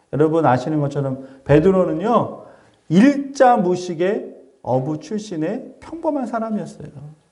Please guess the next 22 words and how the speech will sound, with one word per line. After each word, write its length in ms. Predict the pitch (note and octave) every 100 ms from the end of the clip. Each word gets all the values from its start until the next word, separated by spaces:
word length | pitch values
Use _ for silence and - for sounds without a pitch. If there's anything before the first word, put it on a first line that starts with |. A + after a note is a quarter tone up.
| _ _ -
어부 360 | C3+ F3+ G3+
노동자였어요. 1040 | F3+ D3 G3+ A3+ G#3+ D#3+ B2+ - A#2 B2 - - _ _ _ _ _ _ _ _ _ _ _ -
지식이 440 | - D#3 G3+ G3+
많은 280 | F3 C3+ D3+
것이 200 | D3+ D3
아닙니다. 560 | C#3+ A#2+ C#3+ C3 C3 - - _ _ - D#3 - _ _ _ _ _
제가 580 | - C#3 D3 D3 C3+ - - -
이렇게 380 | C3 C#3 D#3 D3
신학교를 520 | - G#3+ G3+ F3+ D#3+
졸업하고 760 | D3 C#3+ D3 C3+ B2+ B2+ B2+ - - _ _
과정을 440 | - C3+ D3+ D3+
다 160 | C#3 C#3+
거쳐서 640 | C3 B2+ D3 C3+ C3 - -
목사가 420 | D3+ - G#3+ F#3
됐잖아요. 540 | D3+ D3+ C#3 B2+ A#2+
그럼 220 | - E3+ D3
말씀을 420 | B2+ C#3 E3+ D#3
이렇게 140 | D#3
가르쳤을 640 | D#3 - D#3+ D#3+ D3 C3+ -
때 200 | C#3+ C#3+ - - - - _ _
뭔가 300 | D3+ F#3 G#3+
이렇게 480 | G3+ G3+ G#3 G3+